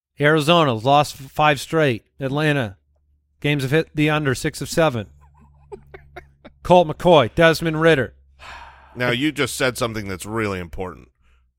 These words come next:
Speaker 2: for fantasy. Colt McCoy is going to be the quarterback, not Trace McSorley. And I can co-, collectively hear all DeAndre Hopkins managers go, <gasps>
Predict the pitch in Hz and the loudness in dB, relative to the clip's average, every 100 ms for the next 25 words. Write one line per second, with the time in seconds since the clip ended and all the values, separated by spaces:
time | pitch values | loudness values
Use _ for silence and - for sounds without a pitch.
0 | _ - - 120 - 135 104 87 - - | _ -10 -2 -2 -2 -4 -4 -8 -16 -6
1 | - 170 165 - 147 - 156 123 104 92 | 4 4 4 -2 -10 -4 0 0 0 -4
2 | - _ _ _ 107 143 135 123 117 110 | -12 _ _ _ -8 -2 -2 -2 -6 -4
3 | 123 113 107 104 95 104 123 139 - - | -4 -2 -2 -4 -8 -4 0 0 -2 -4
4 | 135 123 - 113 - 127 101 - - _ | -2 -2 -6 -12 -6 -6 -6 -10 -20 _
5 | _ - 110 117 131 117 - _ _ _ | _ -6 -4 -4 -6 -14 -16 _ _ _
6 | - - - 92 110 131 156 180 175 143 | -20 -18 -16 -18 -12 -2 0 0 -2 -2
7 | 123 147 127 139 156 156 143 139 123 117 | -2 -2 -2 2 2 2 0 0 0 0
8 | 123 - 127 104 117 113 104 110 95 117 | 0 -2 -8 -8 -6 -4 -4 -6 -4 -2
9 | 107 95 | -2 -4